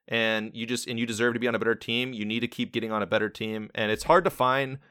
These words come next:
four people that mesh well. I mean, I've, I've been here for two years now. I know pretty much how every single person acts and how they, how they treat each other, how they, how they are as teammates, how they are as people. You get to know. But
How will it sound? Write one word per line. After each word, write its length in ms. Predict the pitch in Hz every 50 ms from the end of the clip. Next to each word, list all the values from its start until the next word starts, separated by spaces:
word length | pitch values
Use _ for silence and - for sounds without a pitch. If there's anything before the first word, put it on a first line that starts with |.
| _ _ _ _ _
four 340 | _ - - 139 143 143 139
people 440 | - - - 127 127 - 135 120 117
that 180 | 110 107 104
mesh 260 | 104 107 110 - - -
well. 380 | 110 98 98 98 95 101 - -
I 20 | 117
mean, 180 | 117 117 113
I've, 140 | 117 123 123 120
I've 120 | 117 117
been 140 | 113 131 117
here 180 | 117 123 123 117
for 140 | - 120 107
two 160 | - 127 120
years 260 | 123 127 120 104 -
now. 160 | 107 101 98
I 140 | 101 101 107
know 400 | 107 107 107 107 104 101 104 - _ _ _ _ _ _ _ _ _ -
pretty 260 | 143 135 131 131 123
much 320 | 120 117 113 110 - -
how 240 | 120 117 113 110 113 - -
every 320 | 117 117 120 113 120 120
single 300 | 117 - 127 120 117 110
person 340 | 107 - 117 113 - - 101 -
acts 420 | - 107 101 101 104 - - -
and 240 | 113 101 95 95 95 - _ _ _ _ _ _
how 220 | - 104 104 104
they, 300 | 101 104 104 101 101 101
how 120 | 98 113 113
they 120 | 104 101
treat 340 | - - - 127 120 - -
each 180 | 123 104 - 120
other, 300 | 117 110 113 110 110 104
how 120 | 117 117
they, 220 | 104 110 110 104
how 140 | 98 110 113
they 100 | 110 110
are 160 | 107 110 110 104
as 120 | 101 -
teammates, 440 | - - 127 123 123 120 117 113 -
how 80 | 117 110
they 80 | 110
are 100 | 110 107
as 100 | 104 101
people. 520 | - - 120 120 - 127 123 120 120 120 - _
You 140 | 123 120 117
get 140 | 151 139
to 80 | - 123
know. 360 | 117 107 104 98 98 101 - _
But 300 | - 120 113 110 110 -